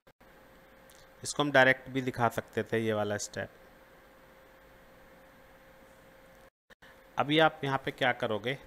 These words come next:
तो ये वाला जो tan है, इसको लिख देते हैं sin upon cos x, ठीक है।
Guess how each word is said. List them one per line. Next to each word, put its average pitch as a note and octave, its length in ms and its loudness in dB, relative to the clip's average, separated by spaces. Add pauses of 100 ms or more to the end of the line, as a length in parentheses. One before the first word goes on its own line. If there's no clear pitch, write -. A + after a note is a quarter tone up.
तो - 60 -2
ये B2+ 200 2
वाला D3 200 4
जो E3 140 -2
tan C3 420 0
है, C#3+ 140 -4
इसको - 280 -6
लिख B2+ 140 -4
देते A#2 320 -2
हैं D3 80 -6
sin A#2+ 680 -2 (1300)
upon A2+ 440 -4 (920)
cos - 360 0
x, - 480 -10 (1300)
ठीक C#3+ 180 -2
है। C#3+ 260 4